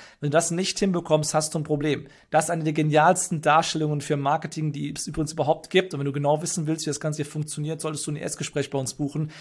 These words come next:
wo wir dir gerne erklären, wie das hier für dich funktionieren kann. Nur wenn du das hier übrigens hast, ist überhaupt erst möglich, mal die Ad-Kosten zu skalieren. Und by the way, fast niemand im deutschen Advertising-Space im Bereich Lead-Generierung schafft es überhaupt über fünfzig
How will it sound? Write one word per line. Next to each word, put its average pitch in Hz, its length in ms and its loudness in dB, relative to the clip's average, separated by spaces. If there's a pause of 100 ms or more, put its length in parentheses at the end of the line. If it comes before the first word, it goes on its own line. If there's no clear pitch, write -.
(140)
wo 143 80 -4
wir 127 60 -2
dir 139 100 6
gerne 151 240 4
erklären, 151 320 -2
wie 147 60 -2
das 143 100 -2
hier 147 80 -6
für - 80 -10
dich 151 180 -6
funktionieren 123 460 -8
kann. 123 220 -8 (340)
Nur 170 160 2
wenn 185 80 2
du 180 60 2
das 175 180 4
hier 165 100 4
übrigens 160 360 -2
hast, 175 240 4
ist 151 100 -4
überhaupt 165 240 2
erst - 180 -8
möglich, 180 460 -2
mal 147 140 -2
die 147 180 -6
Ad-Kosten 156 500 -4
zu - 140 -8
skalieren. 143 500 -2 (300)
Und 147 160 -4
by 160 180 8
the 151 120 2
way, 151 340 4 (300)
fast - 420 4
niemand 196 380 6
im 156 100 0
deutschen 160 340 0
Advertising-Space 139 920 -4
im 180 220 -2
Bereich 151 400 2
Lead-Generierung 143 640 -6
schafft - 360 -4
es 156 100 -10
überhaupt 156 260 -2
über 147 140 -4
fünfzig 165 520 -10